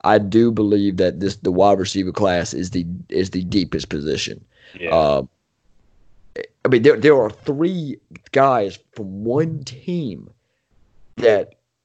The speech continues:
Speaker 1: could go anywhere between the first and the second round. That, that's not normal.
Speaker 2: It's
Speaker 1: That's
Speaker 2: not.
Speaker 1: not normal
Speaker 2: I mean, it,
Speaker 1: for
Speaker 2: it's
Speaker 1: three
Speaker 2: not.
Speaker 1: guys in the same system on the same team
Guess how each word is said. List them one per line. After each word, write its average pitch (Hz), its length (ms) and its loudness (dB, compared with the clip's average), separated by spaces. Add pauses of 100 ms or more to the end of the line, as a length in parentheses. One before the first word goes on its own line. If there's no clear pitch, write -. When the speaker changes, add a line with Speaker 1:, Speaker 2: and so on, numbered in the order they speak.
Speaker 1:
could 131 140 -8
go 117 160 4
anywhere 113 280 2
between 107 220 -4
the 101 80 -4
first 98 260 -4
and 90 60 -10
the 87 80 -10
second 76 220 -8
round. 55 200 -14 (140)
That, 107 200 2
that's 135 220 2
not 139 220 2
normal. 104 440 -4 (400)
Speaker 2:
It's 123 260 -4
Speaker 1:
That's 117 240 2
Speaker 2:
not. - 20 -2
Speaker 1:
not 135 120 -4
normal 131 200 -6
Speaker 2:
I 95 40 -8
mean, 92 140 -6
it, 101 40 -6
Speaker 1:
for 110 100 0
Speaker 2:
it's 101 160 -2
Speaker 1:
three 151 120 4
Speaker 2:
not. 180 100 0
Speaker 1:
guys 151 300 4
in 127 80 -8
the - 80 -20
same 165 300 -2
system 135 380 -6
on 113 80 -4
the 90 80 -8
same 147 300 0
team 113 340 -4